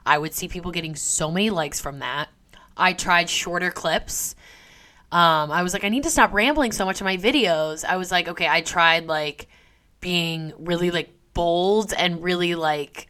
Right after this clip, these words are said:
unapologetic in my videos. And I am, but to the point of, like, "If you're not successful, that's your fault." Like, I was just, <laughs> it's just funny because, like, I tried everything. Like, I was like, "I don't know. I can't find my groove."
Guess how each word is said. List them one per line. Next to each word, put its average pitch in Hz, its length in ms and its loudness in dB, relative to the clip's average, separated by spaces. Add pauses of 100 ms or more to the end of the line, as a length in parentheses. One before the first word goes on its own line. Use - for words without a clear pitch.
(100)
unapologetic 170 800 0
in 185 80 -4
my 190 160 -2
videos. 214 520 2
And 247 120 2
I 294 60 6
am, 196 420 2
but 180 260 6 (300)
to - 100 -8
the 180 80 -4
point 185 280 0
of, 165 120 -4
like, 156 300 -2 (400)
"If - 200 -2
you're 320 180 4
not 302 200 2
successful, 233 560 2
that's 185 240 -4
your 254 220 0
fault." 196 400 4
Like, 190 140 -2
I 190 100 4
was 208 140 -4
just, - 220 -6 (480)
<laughs> - 760 -6 (2000)
it's 247 180 -2
just 320 180 -4
funny 214 400 2
because, 233 300 -6
like, 220 140 -4
I 220 220 2
tried 196 360 4
everything. 220 520 -2
Like, 185 120 -4
I 196 140 2
was 196 100 -4
like, 190 160 -4
"I 175 120 4
don't 220 180 2
know. 190 240 0
I 196 100 0
can't 190 480 -6
find 190 560 -4
my 190 160 -2
groove." 180 920 8